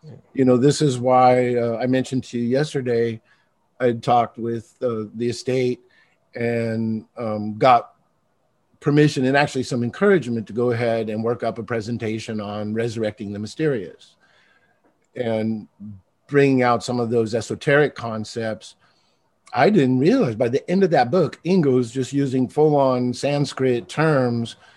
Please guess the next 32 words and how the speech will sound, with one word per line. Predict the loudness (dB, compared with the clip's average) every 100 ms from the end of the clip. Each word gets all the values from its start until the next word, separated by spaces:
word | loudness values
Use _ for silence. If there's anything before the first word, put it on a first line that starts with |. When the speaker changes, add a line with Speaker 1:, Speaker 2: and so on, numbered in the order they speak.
| _ -4
Speaker 2:
and | 0
Hindu | 4 6 8 6 6 4 0 _ _ _ _
words. | 2 8 10 10 8 2
And, | 0 0 -2 -6 _ _
<coughs> | _ _ 0 0 -4 -8 -12 _ _
you | 0
know, | 4 4 4
I | 4
didn't | 6 6 6
realize | 8 8 8 8 6 0
the, | -2 0 0 -2 -4
the | -4
depth | 2 4 4 0
to | -2
which, | 2 0 -2 -12 -20 _ _
uh, | -4 -2 -2
Eastern | -6 -2 0
mysticism, | 2 0 -4 -4 -4 -4 -6 -6 -10 -20 _ _ _
um, | -8 -6 -4 -6 -6 -10 -12 _ _ _
have | -4 2
been | 4 6
one | 6 4
of | 2
his | -2
studies. | -4 -4 -4 -6 -10 -18 -20 -20 _ _ -18
Speaker 1:
Mm. | -18 -20 _ _ _ _ _ _ _
Speaker 2:
So | 0 6 8
there's | 6 6
always | 8 10 10
something | 6 0 0 0
new | 0 -2
there. | -2 -2 0 -2 -4